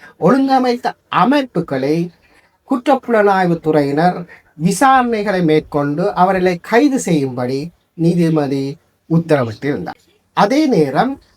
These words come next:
கொழும்பு தேசிய வைத்தியசாலையின் பிரதிப்பணிப்பாளர்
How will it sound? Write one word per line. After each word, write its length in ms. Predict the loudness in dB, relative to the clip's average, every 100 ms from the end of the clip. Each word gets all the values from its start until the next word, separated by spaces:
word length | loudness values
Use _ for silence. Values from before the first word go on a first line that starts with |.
| -20 0
கொழும்பு 600 | 2 2 0 0 -4 -4
தேசிய 460 | -2 -2 -4 -4
வைத்தியசாலையின் 1160 | 0 0 -2 -2 -4 -2 2 2 2 0 0 -2 -2
பிரதிப்பணிப்பாளர் 1120 | 0 0 -2 -2 -2 -2 0 0 2 2 0